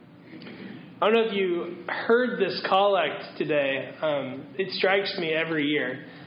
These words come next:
It's a really hard collect. If you, so if you're not familiar with what a collect is, this is the prayer that we pray at the beginning of each week. And, um, the collect becomes a prayer that we pray in the morning and in the evening every day during the week.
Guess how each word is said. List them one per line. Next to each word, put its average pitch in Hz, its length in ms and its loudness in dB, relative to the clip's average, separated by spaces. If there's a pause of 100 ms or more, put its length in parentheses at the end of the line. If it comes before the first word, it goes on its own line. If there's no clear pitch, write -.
(140)
It's - 160 2
a 277 80 6
really 214 400 4
hard 190 460 2
collect. 196 500 2
If 185 120 -2
you, 196 220 2
so 208 100 6
if 175 140 2
you're 180 120 0
not 233 180 4
familiar 208 260 4
with 190 160 0
what 185 140 0
a 151 100 0
collect 175 460 2
is, 156 160 0 (320)
this 190 120 2
is 190 120 -2
the 185 220 -2
prayer 202 260 6
that 185 80 0
we 165 240 -4
pray 185 380 2
at 190 80 -6
the 175 40 -6
beginning 170 440 -2
of 156 80 -2
each 165 240 -4
week. 165 360 -2 (280)
And, - 800 -2
um, 147 440 0 (280)
the 202 80 6
collect 226 640 4
becomes 180 840 0 (300)
a 180 320 0
prayer 220 280 4
that 196 100 0
we 196 220 -2
pray 185 440 4
in 226 120 4
the 220 40 4
morning 175 460 2
and 226 400 2
in 196 140 4
the 180 60 -2
evening 160 600 0
every 190 380 2
day 190 260 4
during 160 320 0
the 151 80 0
week. 160 320 -2